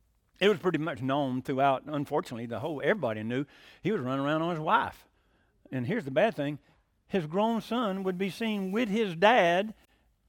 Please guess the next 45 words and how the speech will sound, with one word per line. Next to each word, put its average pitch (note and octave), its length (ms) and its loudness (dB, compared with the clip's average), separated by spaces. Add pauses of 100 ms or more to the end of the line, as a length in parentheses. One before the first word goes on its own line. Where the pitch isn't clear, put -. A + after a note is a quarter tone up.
(140)
and A#3 520 -4 (300)
his B3 200 -4
girlfriend B3+ 540 0 (440)
out A3+ 180 2
in A#3+ 140 -4
public. C4 320 -6 (140)
Statesboro, A#3+ 440 0
Georgia. A3 400 -2
Statesboro's B3+ 400 -2
not A#3 180 -4
that F#3+ 140 -4
big. G#3+ 320 0 (720)
It E3+ 80 -6
wasn't F3+ 300 2
then. A3 300 -2 (920)
So B3+ 220 6
people C4+ 440 4
in C#4+ 100 6
the C4 80 2
church D4 300 4
said, E3 200 4
"Hey, D3+ 240 2 (360)
you G3 200 -4
need E3+ 200 -4
to C#3 60 -4
do C#3+ 40 -2
something C3 200 -6
about E3+ 200 -2
this." D#3 140 -6
Well, C#3 120 0
he C#4+ 80 6
got A3+ 220 12
mad. G#3 520 8 (560)
He C#4 100 0
said, A#3 200 0
"You B3 100 4
ain't E4+ 120 4
gonna D#4 80 0
tell B3+ 160 4
me C#4 120 0
what C4+ 160 2
to G#3+ 60 -4
do A#3 260 2 (560)
using C#4 460 4
this." G3+ 480 8